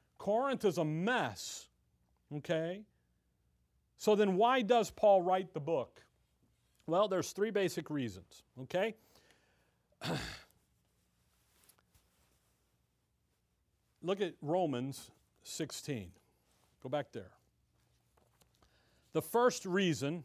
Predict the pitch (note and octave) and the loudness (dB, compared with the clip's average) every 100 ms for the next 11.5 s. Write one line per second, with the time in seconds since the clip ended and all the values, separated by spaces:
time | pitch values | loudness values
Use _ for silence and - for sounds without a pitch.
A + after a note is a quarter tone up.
0 | - C3+ - C3+ A#2+ G#2+ A2 D3+ _ _ | -12 -10 -4 -2 0 -2 -4 -12 _ _
1 | _ _ _ _ _ _ _ _ - F3+ | _ _ _ _ _ _ _ _ 0 2
2 | - G#3 G3 E3+ F3+ G3 A#3 A3 A3 A3 | 4 4 6 6 6 8 6 4 4 4
3 | G#3+ G#3 G#3 G#3 G#3+ F3+ F3 F3 G#3 A#3 | 6 4 4 2 2 4 2 4 2 2
4 | A3+ D#3 C3+ D3+ D#3 _ _ _ _ _ | 2 0 -2 -4 -8 _ _ _ _ _
5 | _ _ _ _ _ F3+ F3+ F#3+ A#3 A3+ | _ _ _ _ _ 0 0 2 2 4
6 | A#3+ G#3+ D#3 C#3 G#2+ F#3 G3+ D#3 - C#3 | 2 2 2 2 2 -2 0 0 -2 0
7 | D3 - - G#2+ A#2+ C3 C#3 C3+ - A#2 | 2 0 -2 -12 -12 -12 -8 -8 -6 -10
8 | A#2+ D#3+ - _ _ _ - C3 - C3 | -10 -12 -18 _ _ _ -16 -16 -16 -16
9 | C3+ C3 A#2 G#2+ B2+ C#3+ F#2 F#2 _ _ | -8 -6 -6 -10 -10 -10 -10 -18 _ _
10 | _ _ _ - F#3+ G3+ F#3+ A#3 C4 G#3+ | _ _ _ -4 -4 -4 -2 -2 -2 -2
11 | A#3 B3 A#3+ G3+ | 0 0 -2 -4